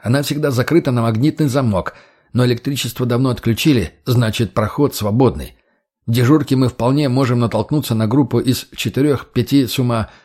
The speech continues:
Николай поправился, «животных, но мы уже будем вооружены, так что для нас это будет не проблема», закончил Николай.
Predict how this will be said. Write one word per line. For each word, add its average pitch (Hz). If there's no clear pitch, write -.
Николай 113
поправился, 110
«животных, 123
но 120
мы 151
уже 135
будем 143
вооружены, 120
так 120
что -
для 113
нас 127
это 117
будет 117
не 120
проблема», 110
закончил 113
Николай. 95